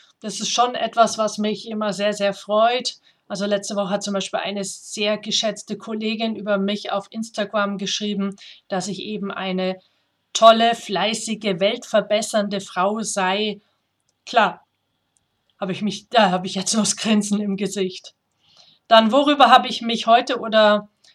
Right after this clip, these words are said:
die letzten Tage besonders gefreut? Hm, war gestern noch mal das Schwimmen im See. Ich meine, wir haben jetzt, äh, Mitte September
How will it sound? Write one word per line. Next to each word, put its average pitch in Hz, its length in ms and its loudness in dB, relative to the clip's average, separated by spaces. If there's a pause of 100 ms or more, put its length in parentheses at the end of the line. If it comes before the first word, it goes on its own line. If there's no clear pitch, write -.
(140)
die 208 80 -6
letzten 208 720 -2
Tage 220 340 0
besonders 202 720 -2
gefreut? 214 800 0 (760)
Hm, 294 200 -4
war 208 200 4
gestern 208 320 -2
noch 202 100 0
mal 202 140 0
das 202 100 -6
Schwimmen 220 340 -2
im 208 200 -4
See. 233 400 -2
Ich 240 140 -8
meine, 196 180 -2
wir 196 80 -2
haben 196 160 -2
jetzt, 190 320 -6
äh, 196 180 0
Mitte 208 480 -2 (320)
September 226 1000 2